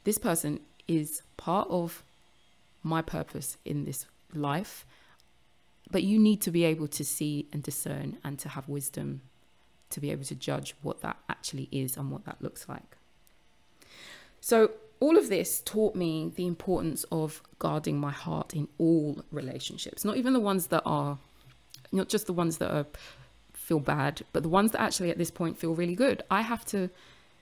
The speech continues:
guard my heart, all relationships, you know, because I,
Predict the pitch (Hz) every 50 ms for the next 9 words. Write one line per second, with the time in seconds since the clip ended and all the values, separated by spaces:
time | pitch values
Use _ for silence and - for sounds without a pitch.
0 | _ - - - _ _ - _ _ _ - - - - - - - 185 190 196
1 | 196 196 202 208 196 220 220 175 151 - - - - - - - 180 180 170 170
2 | 165 160 165 175 160 151 - - - - - 156 151 147 143 - - - - -
3 | - - - - - - - _ _ _ - - - - _ _ _ _ _ _
4 | _ - - - - _ _ _ - - - - - - - - - 175 165 170
5 | 165 165 170 170 - - - - _ _ _ _ _ _ _ _ _ _ _ -
6 | 208 190 208 196 214 208 202 196